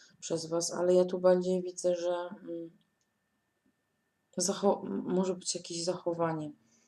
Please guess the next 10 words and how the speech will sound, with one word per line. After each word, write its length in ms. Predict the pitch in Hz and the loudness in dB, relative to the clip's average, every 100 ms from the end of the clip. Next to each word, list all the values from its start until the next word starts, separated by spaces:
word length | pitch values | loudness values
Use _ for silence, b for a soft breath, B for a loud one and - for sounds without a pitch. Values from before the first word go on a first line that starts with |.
| b - | b -10
z 120 | 165 | -2
waszej 300 | 175 180 - | 0 -2 -6
strony 360 | - - 185 202 | -6 -4 -2 -2
albo 380 | 175 170 170 | -4 0 0
wobec 360 | 170 170 170 - | 0 0 -2 -2
kogoś 360 | - 175 170 - | -6 -6 -8 -8
takie, 440 | 165 - 170 170 b b b b b 175 | -8 -4 -4 -4 b b b b b 2
no, 120 | 180 | 4
nie 180 | 185 180 | 4 2
fair. 420 | - 180 156 | 0 0 0